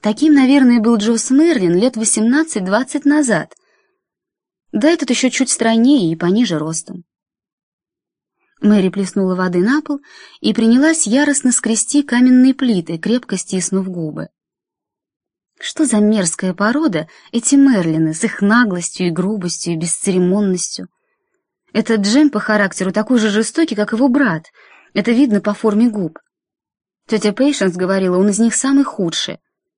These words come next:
Хотя он на целую голову ниже Джосса и вдвое уже в плечах, в нём чувствуется скрытая сила, которой нет у старшего брата. Он весь какой-то хищный,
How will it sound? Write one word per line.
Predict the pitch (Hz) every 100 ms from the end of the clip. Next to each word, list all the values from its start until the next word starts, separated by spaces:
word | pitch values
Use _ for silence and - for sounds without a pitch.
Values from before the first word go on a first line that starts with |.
| _ _ _ _ _ _
Хотя | - 202 196
он | 190
на | 202
целую | 208 208 202
голову | 196 214 190 185
ниже | 196 196 208
Джосса | 208 349 359 - - - - -
и | 220
вдвое | 226 226 220
уже | 214 220 196
в | 208
плечах, | 269 294 - 156 151 - - -
в | 180
нём | 208 233
чувствуется | 226 320 320 233 226
скрытая | 214 226 262 269 262
сила, | - 311 233
которой | 185 185 190
нет | 190 185
у |
старшего | 220 - 196 - 175
брата. | 175 170 151 - - _ _ _ _ _ -
Он | 196
весь | 233
какой-то | - 254 269 285
хищный, | - - 277 185 - 147